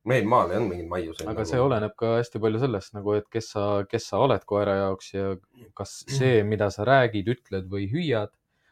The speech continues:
Speaker 2: et kas see on koera jaoks oluline või see on taustamüra, on ju, kus
Speaker 1: Mhm.
Speaker 2: ma,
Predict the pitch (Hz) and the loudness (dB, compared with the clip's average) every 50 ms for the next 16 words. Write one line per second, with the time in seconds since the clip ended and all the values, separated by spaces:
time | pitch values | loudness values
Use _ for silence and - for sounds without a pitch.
0 | _ _ _ _ 95 - - 110 101 - - - 110 113 151 151 123 101 113 113 | _ _ _ _ -20 -6 -6 -6 -4 -4 -2 0 2 4 4 2 4 4 4 4
1 | 110 104 95 95 101 98 - - 113 104 101 101 101 95 95 95 101 101 98 107 | 4 4 2 0 -2 -4 -6 -6 -4 -4 -2 -2 -4 -4 -4 -4 -4 -4 -4 -6
2 | 101 98 110 104 - - 104 95 101 107 101 90 87 87 90 92 92 95 101 101 | -4 -4 -4 -4 -4 -6 -6 -6 -4 -4 -6 -6 -8 -10 -12 -14 -12 -8 -4 -4
3 | 95 87 92 107 98 101 98 95 95 | -4 -4 -4 -4 -4 -2 -2 -2 -4